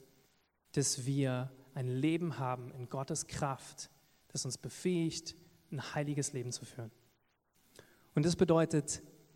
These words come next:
ein Leben zu führen in der Beziehung zu Jesus und mit guten Werken. Dieses Fundament zu haben der Errettung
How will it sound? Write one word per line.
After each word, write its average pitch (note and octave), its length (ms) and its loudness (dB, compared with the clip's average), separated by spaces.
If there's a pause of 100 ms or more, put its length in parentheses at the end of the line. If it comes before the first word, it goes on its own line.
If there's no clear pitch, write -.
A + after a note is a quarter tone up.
(180)
ein C#3 400 2
Leben D#3+ 400 2
zu F3 180 0
führen C#3+ 540 0 (420)
in E3 240 0
der D3 100 6
Beziehung G#3 540 0
zu - 160 -2
Jesus C#3 680 2 (240)
und F3+ 400 4
mit C#3+ 120 -4
guten C#3+ 340 -2
Werken. B2 380 -2 (440)
Dieses C3 180 0
Fundament E3 600 4
zu E3+ 200 2
haben C#3+ 220 2
der C#3 120 0
Errettung C3+ 580 -2